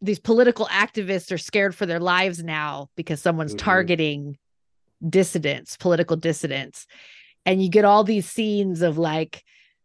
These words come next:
Speaker 1: activists that are trying to have a lecture, and there's protesters <laughs> and the cops, and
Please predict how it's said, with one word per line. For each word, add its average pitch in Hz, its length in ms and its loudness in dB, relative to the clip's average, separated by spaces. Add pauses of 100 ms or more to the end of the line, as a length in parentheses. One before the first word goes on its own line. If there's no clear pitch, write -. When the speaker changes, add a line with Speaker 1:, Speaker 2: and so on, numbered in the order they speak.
(120)
Speaker 1:
activists 190 760 0
that 185 140 -2
are 170 100 -4
trying 190 460 -2
to 190 60 -4
have 180 600 -2 (420)
a 175 200 -2
lecture, 165 800 -4 (560)
and 160 580 -2 (680)
there's 170 720 0 (120)
protesters 185 1080 0 (220)
<laughs> - 180 -20
and 190 580 0 (280)
the 175 140 -4
cops, - 800 0 (400)
and 185 640 0